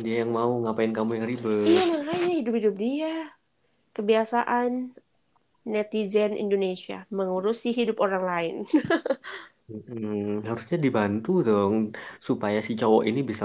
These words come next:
Speaker 1: meninggikan.
Speaker 2: Heeh, beliin sepatu kek, beliin apa kek yang bisa
Speaker 1: Iya.
Speaker 2: dindingnya di kaki. <laughs>
Speaker 1: Dikasih
Speaker 2: Just
Speaker 1: voucher
Speaker 2: kidding.
Speaker 1: ortopedi atau apa
Speaker 2: Mm-mm.
Speaker 1: gitu.
Speaker 2: Kayak
Speaker 1: Dibeliin
Speaker 2: gitu-gitu.
Speaker 1: susu high calcium.
Speaker 2: Bener.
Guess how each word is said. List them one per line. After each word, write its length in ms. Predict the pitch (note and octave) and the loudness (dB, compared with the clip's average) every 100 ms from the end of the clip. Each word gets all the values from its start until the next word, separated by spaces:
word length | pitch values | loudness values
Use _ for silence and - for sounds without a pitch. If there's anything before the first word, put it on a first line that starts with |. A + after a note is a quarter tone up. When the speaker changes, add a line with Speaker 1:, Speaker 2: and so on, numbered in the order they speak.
| G#2 | 0
Speaker 1:
meninggikan. 800 | G#2 G2+ G2+ F#2 - - G2 G2+ A#2 | 0 -2 -2 -4 -8 -4 -2 -2 0
Speaker 2:
Heeh, 380 | A#3+ B3+ - A3 A3 | 2 4 6 6 8
beliin 240 | A3 A3+ - | 4 2 -2
sepatu 320 | G#3 F#3+ - C4 C#4+ | -2 -2 -2 -2 0
kek, 200 | D#4 - - B3+ - | -2 -2 -8 -16 -10
beliin 260 | G#3+ F#3+ A#3 F#3+ | -4 -2 -2 -4
apa 140 | - A3+ | -4 -8
kek 140 | - C4 A#3+ | -4 0 2
yang 120 | A3 G#3+ | 2 2
bisa 140 | G#3+ | 0
Speaker 1:
Iya. 80 | G#3 | 0
Speaker 2:
dindingnya 600 | G#3 G#3 A3 A3 A3 A#3 A#3 | 0 0 -2 -2 0 0 0
di 60 | G#3+ G#3 | -2 -2
kaki. 320 | G#3 - A#3 - | -4 -4 -6 -6
<laughs> 1300 | C4+ - - D4+ - B3+ E4 - - - - - - | -6 -2 4 6 6 2 0 -2 -6 -14 -20 -10 -6
Speaker 1:
Dikasih 340 | - G#2 G#2 | -4 0 6
Speaker 2:
Just 120 | A#3 - | 6 6
Speaker 1:
voucher 260 | G#3+ G#2+ | 4 4
Speaker 2:
kidding. 100 | F#2+ | 2
Speaker 1:
ortopedi 500 | G2+ G#2 G#2 G2+ G2 G#2 | 0 -2 0 0 0 -2
atau 120 | G2+ G2+ G2 | 0 -4 -6
apa 220 | - A#2 | -4 0
Speaker 2:
Mm-mm. 320 | B3 F3+ A3 A3+ | 2 2 0 -2
Speaker 1:
gitu. 20 | A3+ - _ _ _ _ _ _ _ _ _ _ _ _ - - - - - _ - - - - - | -4 -12 _ _ _ _ _ _ _ _ _ _ _ _ -20 -20 -20 -20 -20 _ -20 -16 -14 -12 2
Speaker 2:
Kayak 140 | A3+ A#3 | 4 6
Speaker 1:
Dibeliin 100 | G#3+ | 6
Speaker 2:
gitu-gitu. 240 | A#3 A3 | 4 2
Speaker 1:
susu 180 | A3 G#3+ A3 | 4 4 4
high 140 | G#2 G#2 | 4 4
calcium. 500 | G2+ G2+ G2+ A2+ C3+ D#3 D#3 G#3 | 2 0 -4 -4 -6 -10 -6 2
Speaker 2:
Bener. 420 | A3+ A3+ A3+ G#3+ | 4 4 2 0